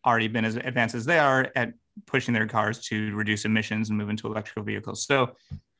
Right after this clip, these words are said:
just from an industry perspective, I'm super for that. Uh, and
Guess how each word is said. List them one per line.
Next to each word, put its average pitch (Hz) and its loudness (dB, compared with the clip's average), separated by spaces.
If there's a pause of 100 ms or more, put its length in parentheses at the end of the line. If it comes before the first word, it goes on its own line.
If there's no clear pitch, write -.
(120)
just 165 2
from 135 2
an 123 2
industry 151 0
perspective, 143 -2
I'm 120 2
super 135 -4
for 127 2
that. 127 2 (160)
Uh, 110 0 (580)
and 113 0